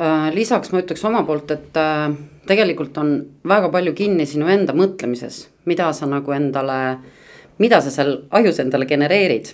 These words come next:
Et kui sa genereeridki, et nüüd ma olen kinni, ma istun, äh, ja seda mõtet järjest süvendad ja süvendad, siis nii see ongi, et pigem võtagi ja tõuse püsti, leia see kas või pool tundi, mine välja kõndima.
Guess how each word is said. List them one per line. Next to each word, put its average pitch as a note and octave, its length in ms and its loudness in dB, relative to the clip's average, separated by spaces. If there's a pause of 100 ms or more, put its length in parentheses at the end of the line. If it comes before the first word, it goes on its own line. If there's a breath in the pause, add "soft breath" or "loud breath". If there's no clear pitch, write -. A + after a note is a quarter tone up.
(160)
Et C#3+ 160 -2
kui D3+ 80 -2
sa D3+ 100 -6
genereeridki, D#3+ 720 4
et C#3+ 120 0
nüüd E3+ 120 2
ma D3 140 0
olen C#3 180 0
kinni, F#3+ 460 4 (340)
ma C#3 160 4
istun, D#3+ 540 0 (340)
äh, C3+ 480 -2
ja D3 160 4
seda C#3+ 480 2 (320)
mõtet F#3+ 320 2
järjest F3 320 0
süvendad D#3 320 4
ja D3 80 -2
süvendad, D3+ 560 2 (520 loud breath)
siis - 460 -4 (220)
nii G#3+ 240 8
see F3+ 100 0
ongi, B2+ 420 0 (120)
et D3 200 -4
pigem E3 360 2 (200)
võtagi D3 500 -2 (180)
ja C3+ 220 0 (1040)
tõuse F#3 240 -2
püsti, A3 460 0 (760 loud breath)
leia F#3+ 300 8
see C3 360 2
kas E3 180 -4
või D#3 80 -4
pool G3 260 6
tundi, D#3+ 220 4
mine D#3 140 2
välja D#3 260 0
kõndima. B2 480 0